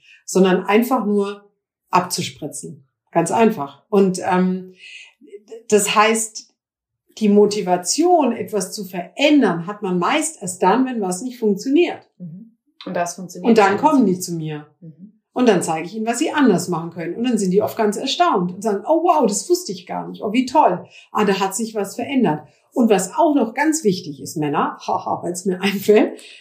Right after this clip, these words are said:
Speaker 1: ähm, euer Kiefer, auch bei den Frauen übrigens, bei euch beiden, achtet doch mal, was euer Kiefer beim Sex macht. Weil unser Kiefer,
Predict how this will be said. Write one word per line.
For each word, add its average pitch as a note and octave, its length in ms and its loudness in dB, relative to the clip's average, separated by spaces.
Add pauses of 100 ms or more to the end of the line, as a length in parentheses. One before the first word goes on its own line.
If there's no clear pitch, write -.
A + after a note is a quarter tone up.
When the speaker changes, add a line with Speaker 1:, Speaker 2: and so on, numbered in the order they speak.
(140)
Speaker 1:
ähm, G#3 380 4 (120)
euer G3+ 300 6
Kiefer, G#3+ 640 0
auch G#3 140 0
bei G3 100 0
den F3 140 -4
Frauen G#3+ 380 0
übrigens, F3+ 400 -8
bei - 80 -4
euch - 160 -8
beiden, G#3 320 -2
achtet - 340 -6
doch - 140 -2
mal, F3 300 -6 (300)
was C4 280 4
euer G3+ 220 4
Kiefer C#4 400 2
beim D#3 220 -4
Sex - 400 -10
macht. - 300 -16
Weil F#3 160 0
unser F3 200 -6
Kiefer, G#3+ 560 0